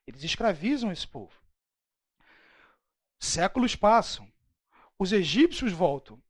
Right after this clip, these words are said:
E agora esses aqui que os Ixos estavam olhando como uma ameaça, os egípcios estão olhando como uma ameaça. Porque eles não são egípcios. Eles são estrangeiros. E,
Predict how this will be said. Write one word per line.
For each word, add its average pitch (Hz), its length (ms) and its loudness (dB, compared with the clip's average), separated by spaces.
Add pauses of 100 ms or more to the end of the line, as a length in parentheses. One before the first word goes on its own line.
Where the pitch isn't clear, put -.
(340)
E 233 120 8
agora 254 400 10
esses 339 360 6
aqui 262 280 2
que 220 100 -2
os 170 200 0
Ixos 285 340 2
estavam 233 380 2
olhando 196 380 2
como 208 180 2
uma 190 100 0
ameaça, 196 680 2
os 254 180 4
egípcios 233 840 6
estão 190 240 0
olhando 180 260 -2
como 180 160 -8
uma 165 80 -4
ameaça. 156 500 -6 (540)
Porque 226 300 -4
eles 247 220 -4
não 269 180 0
são 285 420 -2
egípcios. - 680 -8 (640)
Eles 196 200 -4
são 240 160 -2
estrangeiros. 233 1000 -2 (720)
E, 320 260 6